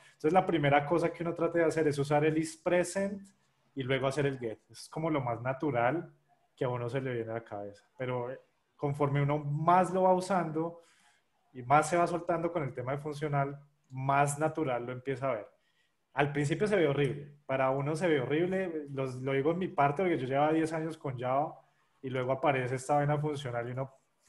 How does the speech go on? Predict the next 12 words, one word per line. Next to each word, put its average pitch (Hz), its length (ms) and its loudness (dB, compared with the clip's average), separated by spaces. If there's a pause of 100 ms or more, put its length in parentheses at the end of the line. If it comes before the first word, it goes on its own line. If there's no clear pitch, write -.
pero 127 220 -4 (260)
más 135 220 -4
bien 160 140 -2
hago 180 180 0
el 185 140 -2
if 190 260 -6 (520)
y 160 100 -4
luego 165 600 0
hago 135 280 -2
el 151 100 -2
get. 160 340 -2 (800)
Pero 135 640 -2